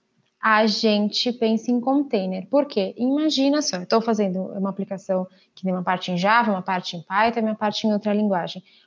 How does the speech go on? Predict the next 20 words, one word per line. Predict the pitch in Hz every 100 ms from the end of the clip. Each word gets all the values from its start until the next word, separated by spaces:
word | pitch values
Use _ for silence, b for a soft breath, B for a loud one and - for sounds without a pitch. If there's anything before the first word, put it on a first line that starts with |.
| _
Como | - 392 453
que | 403
numa | 330 294 262
mesma | 240 277 302 277
infraestrutura | 269 269 254 233 - 220 - 247 277
eu | 262
vou | 262
conseguir | 262 247 220 226 254 240 b b _
desenvolver | 220 262 254 233 220 226 254
nessas | 240 240 233
três | - 226
linguagens, | 220 202 226 240
a | 226
fazer | 233 214 226
esses | 226 233
serviços | 233 196 233 254 233
rodarem | 240 220 214 214
nessas | 214 214
três | - 208 202
linguagens? | 190 170 170